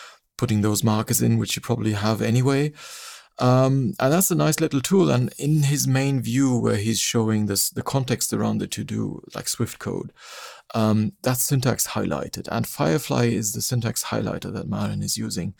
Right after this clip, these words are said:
in his project. Um, and this is nice. I think we've mentioned, uh, syntax highlighting packages in the past, and they've all been based on,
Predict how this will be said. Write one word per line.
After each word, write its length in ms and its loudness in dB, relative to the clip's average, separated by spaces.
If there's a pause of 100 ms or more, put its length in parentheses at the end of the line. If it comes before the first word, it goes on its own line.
(440)
in 140 0
his 160 -2
project. 520 -8 (600)
Um, 500 2 (440)
and 200 0 (360)
this 160 2
is 100 2
nice. 240 2
I 80 2
think 200 -2
we've 220 0
mentioned, 580 2 (100)
uh, 360 -12
syntax 420 -2
highlighting 540 0
packages 360 -6
in 120 0
the 80 -2
past, 460 -2
and 120 0
they've 140 -2
all 220 -2
been 180 0
based 440 -2
on, 380 0